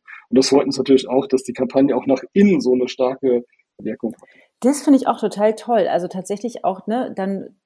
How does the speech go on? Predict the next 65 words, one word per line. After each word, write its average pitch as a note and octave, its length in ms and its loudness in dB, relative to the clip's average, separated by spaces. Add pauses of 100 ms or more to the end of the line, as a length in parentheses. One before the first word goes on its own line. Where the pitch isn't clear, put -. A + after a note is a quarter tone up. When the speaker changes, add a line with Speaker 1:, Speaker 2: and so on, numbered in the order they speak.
(140)
Speaker 2:
vielleicht G3 300 -4
gar F#3 120 -2
nicht F#3 120 -8
damit F#3+ 180 -8
zu F#3 100 -8
rechnen, G3 280 -6
aber D#3+ 200 -2
im E3 60 -8
Prinzip, C4 500 -6
ne, A#3 180 -4
wie, - 300 -12 (200)
wenn F#3+ 120 0
die F#3+ 100 0
Außenwirkung, F#3+ 920 2
ähm, E3+ 180 -4
so D#3 120 -8
toll - 300 -4
ist, E3+ 140 -4
dass F3 180 -6
Leute F#3+ 320 -4
wirklich G3 200 -6
dann G#3 100 -6
auch - 80 -14
stolz - 440 0
sind, D#3+ 280 -2
wo E3+ 100 -4
sie D#3+ 200 -4
arbeiten F3+ 480 2
und, G3 360 -4
ähm, F3 280 -4
das G3+ 160 -8
merkt A#3 220 -6
man - 120 -8
Speaker 1:
Ja. - 140 -8
Speaker 2:
genau D3 260 -4
daran, C#3 340 -8
ne? A#3 220 -8
Also, E3+ 300 -2 (280)
Speaker 1:
Mhm. B2+ 140 -6
Speaker 2:
äh, F3 180 0
ganz F#3+ 200 2
Speaker 1:
Genau. - 100 0
Speaker 2:
wichtiges G#3+ 340 0
Learning A3+ 380 4
eigentlich E3 300 -6
auch, D#3+ 100 -6
dass - 220 -10
es - 220 -16
immer B3 260 4
verzahnt A#3 480 -4
ist, - 260 -10
ne? B3 240 -4
Dass F#3 160 -10
das F#3+ 140 -12
eine G3+ 240 0
mit G#3 100 0
dem G#3 140 -2
anderen G#3+ 240 -2
tatsächlich F#3+ 360 -4
Speaker 1:
Richtig. - 40 -2
Speaker 2:
auch - 100 -6
zu - 140 -8
tun G#3+ 280 -4
hat, D3+ 180 -8
ja. D#3+ 180 -4